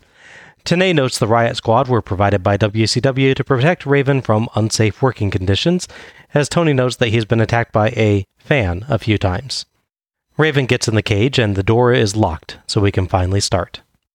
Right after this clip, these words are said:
Raven charges, but Page rams him into the turnbuckle hard enough to send him rebounding across the ring. As Page goes for weapons in one of the few garbage cans suspended from the cage, Raven sends him face first into the side of a can.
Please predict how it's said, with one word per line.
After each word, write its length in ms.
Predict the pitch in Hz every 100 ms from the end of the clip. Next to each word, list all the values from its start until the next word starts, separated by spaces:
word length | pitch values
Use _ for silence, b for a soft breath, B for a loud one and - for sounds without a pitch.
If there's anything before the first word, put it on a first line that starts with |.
| _ _ _ _ _ _ _ _ _ _
Raven 340 | 127 127 113
charges, 600 | 107 160 147 113 139 185 - b b
but 160 | - 123
Page 280 | 185 190 -
rams 300 | 139 151 -
him 140 | 143
into 140 | 135 135
the 100 | 131
turnbuckle 540 | 123 110 101 - 104
hard 180 | 131 123
enough 240 | 113 110
to 100 | -
send 220 | 110 123
him 140 | 110 104
rebounding 560 | 127 120 101 107 110
across 320 | 110 - 104 -
the 100 | 104
ring. 300 | 101 101 131 b b b b b _
As 120 | 113
Page 280 | - 143 120
goes 220 | 135 123
for 140 | -
weapons 460 | 101 131 - 123 117
in 140 | 107
one 140 | 104 110
of 80 | 101
the 80 | 101
few 200 | 113 104
garbage 360 | 113 110 113
cans 320 | - 107 107 -
suspended 480 | - 107 147 123 110
from 140 | 110
the 60 | 98
cage, 480 | - 160 110 - - b b b b
Raven 280 | 170 185 165
sends 260 | - 143 123
him 120 | 104
face 260 | - 170
first 360 | - 139 139 -
into 180 | 123 117
the 100 | 101
side 220 | 113 107
of 80 | 104
a 40 |
can. 360 | 101 95 95